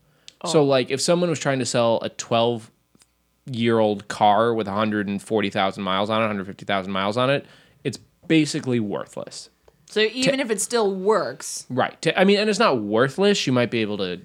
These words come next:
Speaker 1: donate it, and you might be able to sell it for a very nominal amount of money, but basically, its value is gone.
Speaker 2: Okay.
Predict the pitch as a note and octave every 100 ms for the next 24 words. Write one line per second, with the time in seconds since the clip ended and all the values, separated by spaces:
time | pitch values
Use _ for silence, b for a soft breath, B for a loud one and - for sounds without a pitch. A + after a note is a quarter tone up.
0 | _ - E3 D#3 D3 C#3 C3+ C3 B2 A2+
1 | D3 F3 E3+ D#3 C#3 B2+ C3+ A#2+ A#2 A#2+
2 | A2 A2+ A#2+ B2 A#2 A2+ A2 G#2 A2 G#2+
3 | G2 - - E3+ E3 D#3+ B2 A#2+ A#2 C3+
4 | A2+ G#2+ A#2+ A2+ A2+ G2+ F#2+ E2+ - E2
5 | C2 G1+ - - G#3+ E3+